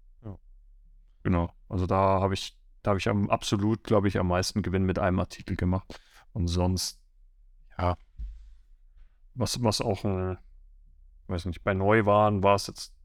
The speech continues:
Speaker 2: war's, äh, ein sehr skurriler, ähm, Artikel. Es waren Fahrradträger für Autos, für Anhängerkupplungen.
Speaker 1: Ah, okay.
Speaker 2: Also die waren, die waren sehr, sehr, sehr groß, muss man sagen.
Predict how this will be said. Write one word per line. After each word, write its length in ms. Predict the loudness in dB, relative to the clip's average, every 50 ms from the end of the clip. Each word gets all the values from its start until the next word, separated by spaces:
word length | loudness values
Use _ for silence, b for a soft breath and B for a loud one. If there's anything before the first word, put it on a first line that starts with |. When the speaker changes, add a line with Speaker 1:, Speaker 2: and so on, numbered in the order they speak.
| -20 -20 -14 -8
Speaker 2:
war's, 400 | -2 0 2 2 2 2 0 -2
äh, 60 | -4
ein 560 | -2 0 0 2 2 0 0 -2 -2 -4 -2
sehr 180 | 0 0 0 0
skurriler, 720 | 0 -4 -4 -2 0 0 2 4 4 4 4 4 2 0 -4 -12 -20 -20 -20 -20 -20 -20 -20 -20 -20 -20 -10 -4
ähm, 560 | 0 0 2 2 2 2 2 2 0 0 -2 -6 -10 -20 -20 -20 -20 -14
Artikel. 560 | -12 -10 -8 -4 -4 -2 2 2 2 4 2 0
Es 120 | -4 -4 -2
waren 280 | 0 0 0 -2 -4 -8 -14
Fahrradträger 720 | -10 -6 -4 -2 0 0 0 -2 -4 -6 -6 -4 -4 -4 -6
für 220 | -4 -4 -4 -2
Autos, 440 | -2 -2 -4 -4 -8 -8 -10 -12 -16 -20 -20 -20 -20 -10 -4
für 180 | 0 2 4
Anhängerkupplungen. 720 | 4 4 2 2 0 -2 -4 -6 -6 -2 0 0 0 0 -2 -4 -12 -20 -20 -20 -20 -20 -20 -20
Speaker 1:
Ah, 140 | -20 -20 -20
okay. 340 | -20 -20 _ -20 -20 -20 -20 -20 -20 -20 -20 -20 -18 -10 -4
Speaker 2:
Also 160 | -2 -2 0
die 160 | 0 2 4
waren, 220 | 6 4 4 4 0
die 120 | 2 6
waren 200 | 6 6 6 6
sehr, 320 | 4 4 6 6 6 6
sehr, 320 | 4 4 4 4 4 4 4
sehr 260 | 4 2 2 2 0
groß, 560 | 0 0 2 2 2 2 0 -4 -8 -10 -8 -6
muss 100 | -2 2
man 140 | 2 2 4
sagen. 320 | 4 6 6 6 6 4